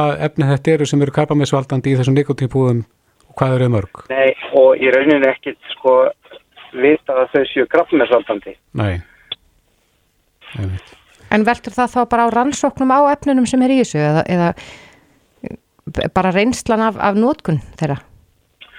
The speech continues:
Speaker 2: Sko, það sem að er slæmt við nikótínpúðana er að það er nikótín í þeim.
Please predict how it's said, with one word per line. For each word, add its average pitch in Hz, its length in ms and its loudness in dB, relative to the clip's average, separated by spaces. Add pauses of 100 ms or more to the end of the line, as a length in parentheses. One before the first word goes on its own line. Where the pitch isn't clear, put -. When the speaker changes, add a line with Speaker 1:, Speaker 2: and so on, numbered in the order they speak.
(240)
Speaker 2:
Sko, - 200 -2
það 143 200 0
sem 147 180 2
að 147 140 0 (580)
er 143 140 2
slæmt 160 420 -8
við 156 160 2
nikótínpúðana 127 920 0
er 131 340 2
að 127 180 -12
það 135 200 2
er 127 80 -2
nikótín 147 640 0
í 131 100 0
þeim. 101 300 -8